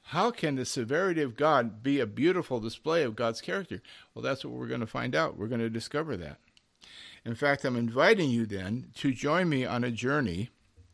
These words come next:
so that by the end of this study, that we will join Paul, as he does at the end of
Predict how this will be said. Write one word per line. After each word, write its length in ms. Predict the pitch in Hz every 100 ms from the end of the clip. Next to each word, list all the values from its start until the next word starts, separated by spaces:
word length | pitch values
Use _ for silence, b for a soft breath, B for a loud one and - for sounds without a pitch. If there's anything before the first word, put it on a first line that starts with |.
| _ _ _ _ _ _ _ _ _ _ _ _
so 240 | - - 131
that 260 | 127 -
by 140 | 127 120
the 240 | 117 -
end 240 | 139 185 190
of 120 | 160
this 200 | 156 160
study, 680 | - - 139 131 82 90 - _ _ _ b b b b b b -
that 180 | 113 -
we 280 | 127 165
will 200 | 180 165
join 480 | 131 131 147 156 160
Paul, 640 | - - 165 120 95 110 139 - - _ b b b b b _
as 220 | 113 110
he 160 | 156 175
does 340 | 151 135 131
at 140 | 131 -
the 180 | 120
end 300 | - 151 170
of 420 | 156 123 123 117